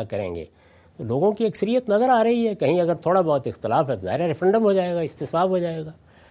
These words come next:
مسلم لیگ کا نقطہ نظر نہیں تھا، نہیں، یہ راجے مہاراجے فیصلہ کریں گے، یعنی ان کو حق دیا جائے۔ آگے ان ریاستوں کی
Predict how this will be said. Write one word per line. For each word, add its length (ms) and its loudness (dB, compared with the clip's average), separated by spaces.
مسلم 380 2
لیگ 200 4
کا 80 0
نقطہ 240 -2
نظر 220 0
نہیں 180 -2
تھا، 120 -4
نہیں، 140 -4
یہ 240 -4
راجے 260 2
مہاراجے 420 -4
فیصلہ 420 -14
کریں 140 -20
گے، 160 -20
یعنی 260 -6
ان 200 4
کو 180 4
حق 260 0
دیا 200 -6
جائے۔ 220 -18
آگے 580 0
ان 220 0
ریاستوں 520 -2
کی 140 -4